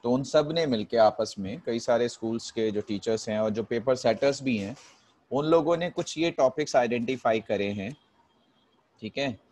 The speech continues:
कि भाई अगर हम question wise जाएं। लेकिन मैं भी यही कह रहा हूँ, सबका सजेशन यही है, जब तक कि एनसीईआरटी, सीबीएसई की तरफ से clearance नहीं हो जाए,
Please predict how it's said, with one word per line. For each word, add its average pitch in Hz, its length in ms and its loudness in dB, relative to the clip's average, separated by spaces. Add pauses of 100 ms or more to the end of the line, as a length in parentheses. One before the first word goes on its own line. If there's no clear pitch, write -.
(340)
कि 120 100 0
भाई 135 180 6
अगर 135 180 4
हम 139 140 0
question 131 380 -2
wise 117 340 4
जाएं। 101 240 0 (680)
लेकिन 113 220 0
मैं 135 200 4
भी 160 120 4
यही 165 140 6
कह 156 180 8
रहा 165 120 10
हूँ, 196 80 2
सबका 123 340 2
सजेशन 123 460 0
यही 127 220 2
है, 139 100 2
जब 117 220 -2
तक 123 140 -2
कि 135 100 -2
एनसीईआरटी, 120 500 -2
सीबीएसई 110 440 -4
की 107 100 -6
तरफ 107 280 -4
से - 160 -8
clearance 107 560 -2
नहीं 107 120 -4
हो 92 100 -6
जाए, 101 220 -6